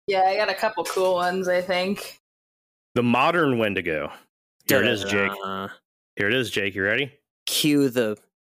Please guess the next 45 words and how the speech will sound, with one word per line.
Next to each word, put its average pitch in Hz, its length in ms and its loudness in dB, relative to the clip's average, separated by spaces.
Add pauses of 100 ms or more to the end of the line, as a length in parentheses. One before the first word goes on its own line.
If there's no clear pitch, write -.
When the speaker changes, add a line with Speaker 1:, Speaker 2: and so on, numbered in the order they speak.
Speaker 3:
death 131 260 -2
metal. 113 440 -8 (240)
Speaker 2:
You'll 139 140 4
get 139 120 0
that 107 160 0
reference 95 380 0
soon, 87 200 -2
Kenzer, 92 400 -2
in 90 80 -2
an 92 180 -4 (180)
episode 131 440 -2
coming 107 280 -2
up 98 100 -4
soon. 95 380 -6 (340)
Speaker 3:
It's, - 320 -4
it's 123 160 -4
out. 156 240 -2 (140)
Speaker 2:
Oh, 202 100 6
wait, 165 220 4
it's 156 160 0
out. 139 240 0
Yeah, 131 180 0
it's 98 140 -4
the 127 80 -2
Speaker 3:
It's 113 40 0
Speaker 2:
one 120 100 0
that 131 80 2
Speaker 3:
out. 147 60 0
Speaker 2:
just 117 120 -2
came 127 160 -2
out 120 240 -2 (340)
yesterday. 131 320 -4
Speaker 1:
I 220 60 2
have 220 260 0
not 214 240 -2
listened 190 360 -2
to 185 100 -2
that 160 260 -2
one 156 160 -2
yet. 139 220 0
I 151 80 0
haven't 156 240 -2
had 151 160 -4
a - 60 -6
chance. - 460 -6